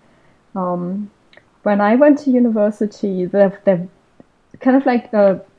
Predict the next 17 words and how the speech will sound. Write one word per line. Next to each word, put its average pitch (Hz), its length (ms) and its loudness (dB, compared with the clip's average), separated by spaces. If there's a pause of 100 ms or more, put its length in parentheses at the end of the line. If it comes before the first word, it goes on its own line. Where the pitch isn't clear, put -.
(100)
programs 254 960 2 (120)
targeted 202 520 -2
towards 185 340 -4
game 185 220 -4
development 175 480 -2
didn't 185 360 -4
exist 180 580 -8
in 170 120 -4
Germany. 165 680 -6
I, 165 100 -8
like, 165 180 -4
I'm 170 160 -4
German. 165 460 -6 (720)
And, 185 360 2
um, 180 480 -2 (400)
there 214 220 2
wasn't 285 760 4